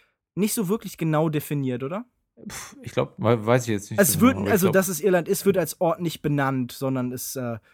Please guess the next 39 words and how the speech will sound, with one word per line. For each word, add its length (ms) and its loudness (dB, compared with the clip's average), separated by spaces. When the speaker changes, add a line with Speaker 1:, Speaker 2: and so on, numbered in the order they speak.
Speaker 1:
die 80 4
Locations 380 0
Speaker 2:
Genau, 180 4
Speaker 1:
sind, 140 6
Speaker 2:
ja. 60 2
Speaker 1:
glaub 220 -2
ich, 100 -12
in 80 -8
Irland. 280 -2
Speaker 2:
Übrigens 160 2
auch 100 2
sehr 140 2
schöne, 560 0
schöne 240 0
Szenerie 460 0
und 120 -2
so, 180 0
schönes 280 -2
Setting. 460 -4
Gute, 580 -2
äh, 680 -2
ähm, 280 -4
wie, 160 -2
wie 80 0
nennt 140 -2
man 80 -2
das 100 -4
nochmal? 400 -2
Speaker 1:
Location 420 0
Speaker 2:
Lo-, 60 -4
Speaker 1:
Scouting? 320 4
Speaker 2:
genau, 180 6
Location 420 2
Manager. 360 2
Guter 180 0
Location 380 0
Manager 320 0
am 80 -6
Start. 380 -6